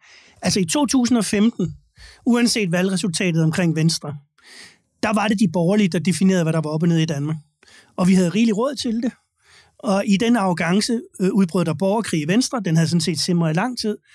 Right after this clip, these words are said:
Og alle andre troede, alle korrektiver troede bare, at de kunne også opføre sig, som de ville. Det var jo i virkeligheden en ret stor arrogance over for borgerligheden som sådan, hvor alle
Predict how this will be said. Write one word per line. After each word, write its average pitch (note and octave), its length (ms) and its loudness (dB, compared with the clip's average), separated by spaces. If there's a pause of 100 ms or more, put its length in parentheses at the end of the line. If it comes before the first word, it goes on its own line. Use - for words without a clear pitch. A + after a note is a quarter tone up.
(260)
Og F#3+ 160 0
alle A3+ 120 0
andre F#3+ 240 0
troede, G3 440 -2
alle G#3 140 0
korrektiver G3+ 640 -2
troede F#3 340 -2
bare, E3+ 140 -2
at E3 120 -4
de G3 60 -4
kunne F#3 160 0
også E3 180 -2
opføre D#3 280 -6
sig, D#3+ 140 -6
som D#3 160 -4
de D#3 120 -2
ville. C#3+ 220 -6 (520)
Det F3+ 100 0
var A3 120 0
jo B3 60 2
i G3 40 4
virkeligheden A3 380 2
en D#3+ 120 0
ret G#3 200 -4
stor - 340 -2
arrogance E3+ 580 0
over F3+ 160 0
for D#3+ 260 -4
borgerligheden F3 500 0
som D#3+ 160 -6
sådan, D3+ 340 -8 (520)
hvor F3+ 140 0
alle G#3+ 300 2